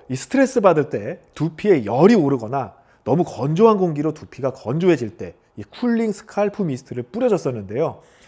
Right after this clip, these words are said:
뿌리고 나서 이 바로 느껴지는 시원함,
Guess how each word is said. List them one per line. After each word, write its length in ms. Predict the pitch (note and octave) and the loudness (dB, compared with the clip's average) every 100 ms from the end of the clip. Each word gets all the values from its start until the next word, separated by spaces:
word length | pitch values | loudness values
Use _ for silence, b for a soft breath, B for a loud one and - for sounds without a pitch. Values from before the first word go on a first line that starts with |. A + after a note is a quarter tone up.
| b | b
뿌리고 380 | - A#3+ B3 A#3 | -6 -2 0 2
나서 560 | G#3+ F#3 F#3 F#3 E3+ - | 2 2 6 6 4 -2
이 60 | A2 - | -18 -18
바로 540 | - - B2 E3 G#3+ | -20 -14 -2 6 8
느껴지는 640 | E3+ E3+ F#3 D#3+ E3+ E3 D#3 B B B | 6 4 2 2 -2 -4 -6 B B B
시원함, 640 | - G#3+ A3+ E3+ F#2 | -8 -2 0 0 -2